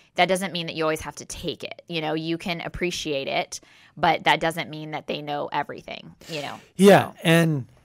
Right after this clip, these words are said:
Speaker 2: kind of this is, this, this is like a quick podcast. It's really about your first deal.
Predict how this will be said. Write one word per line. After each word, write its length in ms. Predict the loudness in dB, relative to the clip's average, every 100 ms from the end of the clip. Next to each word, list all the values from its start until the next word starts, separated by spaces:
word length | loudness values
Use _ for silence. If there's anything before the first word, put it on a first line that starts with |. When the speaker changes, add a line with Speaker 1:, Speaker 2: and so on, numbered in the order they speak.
| _ -6
Speaker 2:
kind 300 | 2 4 4
of 180 | 2 4
this 220 | 4 4
is, 160 | 0 4
this, 260 | 2 0 -8 -2
this 220 | 0 2
is 120 | 4
like 120 | 6
a 100 | 4
quick 260 | 6 6 6
podcast. 760 | 4 4 4 2 2 4 2 -4
It's 180 | -6
really 220 | 2 4 6
about 160 | 2
your 80 | -2
first 320 | -2 -4 -2
deal. 360 | 0 2 2